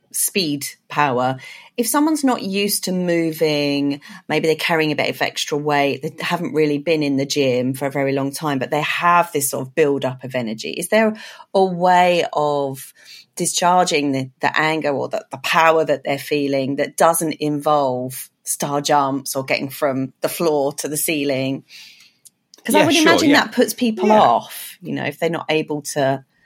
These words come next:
Speaker 1: to do all of those things.
Speaker 2: It could do, yeah. Someone might have a disability. Someone might have a, a physiology and a, a body structure that doesn't allow that kind of movement to some degree. But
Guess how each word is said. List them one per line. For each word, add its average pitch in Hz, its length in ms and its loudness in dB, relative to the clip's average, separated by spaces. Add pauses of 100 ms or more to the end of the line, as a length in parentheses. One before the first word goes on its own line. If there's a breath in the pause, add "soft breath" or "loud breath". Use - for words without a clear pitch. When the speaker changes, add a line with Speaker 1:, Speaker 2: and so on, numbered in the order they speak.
(180 soft breath)
Speaker 1:
to - 100 -10
do 185 220 0
all 156 160 2
of 143 100 -6
those 139 300 -2
things. 104 300 -8
Speaker 2:
It - 120 -10
could 302 160 -2
do, - 140 2
yeah. 208 180 2
Someone 131 280 2
might 120 140 2
have 110 120 -4
a 104 40 -16
disability. 123 640 -2
Someone 107 300 -4
might 101 160 0
have 107 200 -6
a, 90 560 0
a - 40 -6
physiology 110 880 -2
and 95 140 -4
a, 80 640 -4
a 90 100 -8
body 110 580 -4
structure - 460 -4
that 95 180 -8
doesn't 110 240 -2
allow 104 380 2
that 92 240 -2
kind 98 200 -2
of 87 60 -4
movement 92 440 -6
to - 100 -10
some 90 220 -4
degree. - 360 -4 (560 soft breath)
But 147 260 2